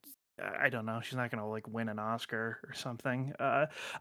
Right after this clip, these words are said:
I don't know who it is that plays Cranky Kong. I'm pretty sure that he is, uh,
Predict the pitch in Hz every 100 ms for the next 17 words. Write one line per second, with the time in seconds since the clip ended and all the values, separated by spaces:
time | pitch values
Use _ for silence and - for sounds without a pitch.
0 | 175 185 285 302 208 233 247 - 240 233
1 | 233 226 - 214 - 214 202 - 196 190
2 | 214 - 214 214 214 214 - 165 147 180
3 | 208 - 202 190 185 185 - 185 185 175
4 | 180 175 180 175 170 175 170